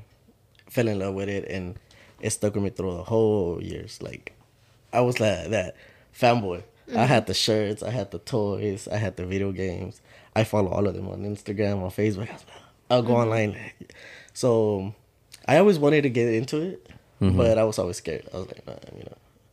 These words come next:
Speaker 1: I'm, I'm gonna fail. Oh, this and that, this and that." So actually, when I finally gave up on the dream, I was like, "Man, it's not gonna happen." The next week,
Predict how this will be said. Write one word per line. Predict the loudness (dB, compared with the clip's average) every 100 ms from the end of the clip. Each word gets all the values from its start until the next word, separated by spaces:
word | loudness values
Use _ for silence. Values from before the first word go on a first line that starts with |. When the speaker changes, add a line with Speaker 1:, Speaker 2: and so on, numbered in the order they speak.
| _ -20 -8
Speaker 1:
I'm, | -2 0
I'm | 2
gonna | 2
fail. | 2 2
Oh, | 2 2
this | 0 -2
and | -2
that, | -2
this | -4 -6
and | -6
that." | -6 -10 -20 -20 _ -8
So | -2
actually, | 0 0 0 0
when | 0 2 0 -4 -8 _ -4
I | 2 2
finally | 0 -6 -2 0 0
gave | -2 -4
up | -4 -4
on | -4
the | -6
dream, | -6 -10 -10
I | -8
was | -6
like, | -6
"Man, | -10 -10
it's | -8
not | -6
gonna | -6
happen." | -6 -8 -8 -10 _ _ _ _ _ _ _ 0
The |
next | 4 4 2
week, | -4 -6 -6 -18